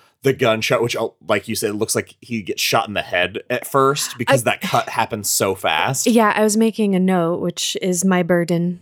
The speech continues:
Speaker 2: unfortunately.
Speaker 1: <laughs>
Speaker 2: It's always hard to do that and watch something that I haven't seen already.
Speaker 1: Mm-hmm.
Speaker 2: But I, I was like,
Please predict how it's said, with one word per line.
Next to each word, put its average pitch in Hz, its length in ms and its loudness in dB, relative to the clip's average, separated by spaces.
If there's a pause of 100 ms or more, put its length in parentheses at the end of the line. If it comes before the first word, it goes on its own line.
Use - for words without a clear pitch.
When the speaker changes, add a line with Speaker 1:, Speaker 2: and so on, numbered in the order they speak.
(160)
Speaker 2:
unfortunately. 202 920 4
Speaker 1:
<laughs> 220 140 2 (120)
Speaker 2:
It's 233 140 0
always 269 220 4
hard 311 200 4
to 285 80 2
do 214 140 4
that 190 160 4
and 185 100 0
watch 175 240 0
something 175 340 -2
that 170 120 -2
I 165 60 -2
haven't 170 200 -6
seen 175 180 -6
already. 170 320 -6 (100)
Speaker 1:
Mm-hmm. 107 200 -20 (240)
Speaker 2:
But 202 340 2 (180)
I, 214 320 4 (360)
I 214 120 4
was 220 120 0
like, 190 160 0